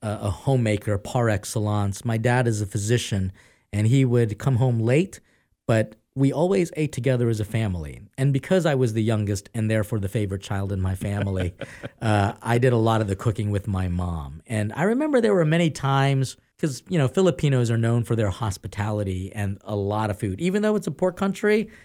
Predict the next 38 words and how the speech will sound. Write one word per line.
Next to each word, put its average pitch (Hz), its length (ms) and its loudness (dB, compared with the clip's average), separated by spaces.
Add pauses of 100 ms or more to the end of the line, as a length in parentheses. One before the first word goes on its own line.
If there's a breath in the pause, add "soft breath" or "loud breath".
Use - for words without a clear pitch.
(160 loud breath)
they 156 180 0
will 117 160 0
put 175 320 2
on 156 220 -2
a 110 100 0
spread 147 400 -4
like 110 240 -4
you 104 80 -6
can't 113 240 -4
believe. 101 540 -2 (500 soft breath)
My 147 100 2
mom 147 380 4
was 110 140 0
that 113 200 0
way. 104 320 2
She 98 220 -6
always 143 420 2
welcomed 107 480 -2
guests 101 340 -4
every 101 220 -2
weekend. 98 540 -4
And 98 80 -4
I 113 80 -4
remember 107 480 -4 (400 soft breath)
making 107 280 0
fun 104 260 -2
and 98 100 -2
saying, 110 180 -2
"This 147 160 -2
is 196 60 -6
like 175 180 -2
Hotel 123 340 -2
Paddling 110 520 -2
Hug," 82 360 -8
you 123 140 0
know, 107 160 -2
I 110 80 -2
mean, 104 300 -2